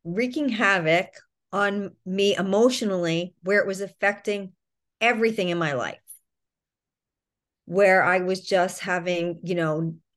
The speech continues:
negativity, you know, through everything because it was weighing so heavy on me.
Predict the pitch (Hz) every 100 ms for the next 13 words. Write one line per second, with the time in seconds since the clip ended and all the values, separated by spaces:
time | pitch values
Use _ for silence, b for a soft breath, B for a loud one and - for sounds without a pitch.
0 | _ 185 190 196 220 226 240 - 220 214
1 | 220 220 214 214 - - _ _ 202 196
2 | 175 175 208 190 208 220 233 247 190 180
3 | 180 170 190 185 185 180 185 180 175 175
4 | 185 165 165 - 175 170 160 131 -